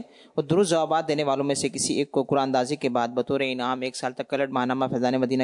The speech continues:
کی بکنگ دی جاتی ہے۔ آج ناظرین سے جو نئے سوالات کیے جا رہے ہیں وہ نوٹ کر لیجئے۔ سوال نمبر ایک،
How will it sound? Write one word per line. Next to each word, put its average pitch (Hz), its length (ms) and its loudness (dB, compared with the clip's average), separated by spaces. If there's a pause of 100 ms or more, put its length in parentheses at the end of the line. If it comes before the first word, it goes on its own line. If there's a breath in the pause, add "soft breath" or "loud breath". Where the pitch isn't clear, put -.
کی 135 60 -2
بکنگ 139 320 0
دی 160 80 0
جاتی 139 360 0
ہے۔ 135 60 -4 (440 soft breath)
آج 147 140 0
ناظرین 147 320 0
سے 196 120 0
جو 180 120 2
نئے 170 200 2
سوالات 151 460 2
کیے 160 100 -2
جا 135 160 2
رہے 139 80 -2
ہیں 143 60 -4
وہ 135 120 0
نوٹ 135 200 -2
کر 160 120 2
لیجئے۔ 147 300 0
سوال 147 260 2
نمبر 170 220 0
ایک، 185 180 0